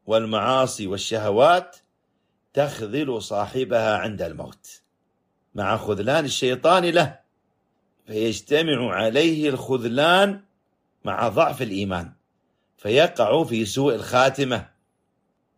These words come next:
قال تعالى: "وكان الشيطان للإنسان خذولا". كلام ابن كثير في تفسيره من سورة الفرقان،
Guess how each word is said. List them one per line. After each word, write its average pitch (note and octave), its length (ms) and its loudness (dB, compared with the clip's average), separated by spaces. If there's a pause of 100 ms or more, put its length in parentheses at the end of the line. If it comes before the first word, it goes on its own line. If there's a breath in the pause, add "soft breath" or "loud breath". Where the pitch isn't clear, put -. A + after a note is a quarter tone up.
(220)
قال A#2+ 340 4
تعالى: C#3+ 720 2
"وكان A2 380 -4
الشيطان G#2 600 -4
للإنسان G2 720 -6
خذولا". E2+ 560 -8 (840)
كلام G#2 280 -2
ابن F#2 120 -8
كثير D3+ 580 2 (760)
في G2+ 140 -10
تفسيره A2 840 -2 (1000)
من F#2+ 100 -8
سورة A2+ 400 0
الفرقان، G#2+ 720 0